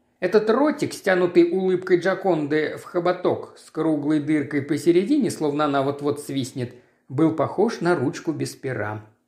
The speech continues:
Над ртом тонкий нос с горбинкой. Глаза большие, блестящие, темные.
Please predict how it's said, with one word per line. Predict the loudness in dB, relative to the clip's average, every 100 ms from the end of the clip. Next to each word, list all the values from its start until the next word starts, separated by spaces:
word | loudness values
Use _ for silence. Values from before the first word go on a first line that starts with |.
| _ _
Над | 0 0 2
ртом | 0 -2 0 2 2 0
тонкий | 0 -2 -2 -2
нос | 0 0 -2 -6
с | -6
горбинкой. | -4 -2 -4 -6 -8 -12 -14 _ _ _
Глаза | -4 0 2
большие, | 4 2 0 -4 -2 -2
блестящие, | -4 -4 -6 -4 -4 -4 -8 -8
темные. | -6 -4 -2 0 2 2 2 -2